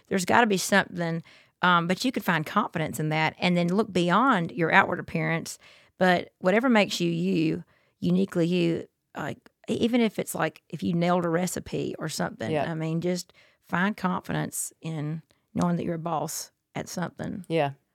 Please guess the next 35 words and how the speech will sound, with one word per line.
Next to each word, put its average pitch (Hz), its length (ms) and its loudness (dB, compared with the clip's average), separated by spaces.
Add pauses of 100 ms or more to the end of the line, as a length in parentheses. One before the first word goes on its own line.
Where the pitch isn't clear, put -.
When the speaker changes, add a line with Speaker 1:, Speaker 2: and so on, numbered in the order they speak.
(520)
Speaker 2:
Did 180 160 0
you 208 120 6
have 226 180 6
to 196 100 0
learn 151 280 2
that 175 220 2
over 156 200 2
the 143 100 -2
course 143 360 -2
of 143 100 -8
the 147 60 -8
last, 143 520 -10 (640)
what, 143 180 -6 (420)
ten, 165 200 0
twelve 156 300 4
years 151 280 0
you've 151 120 -4
been 151 160 0
here 160 400 -2
in 151 160 -2
this 151 180 -4
industry 160 400 -4
in 156 60 -2
Nashville, 165 440 2
or 151 140 2
did 143 220 -2
you 151 100 -2
kinda 139 240 -4
come 139 220 -4
in 147 260 -4 (220)
with 131 180 -2
it, 135 140 -10
do 151 80 -6
you 139 80 -8
think? - 260 -12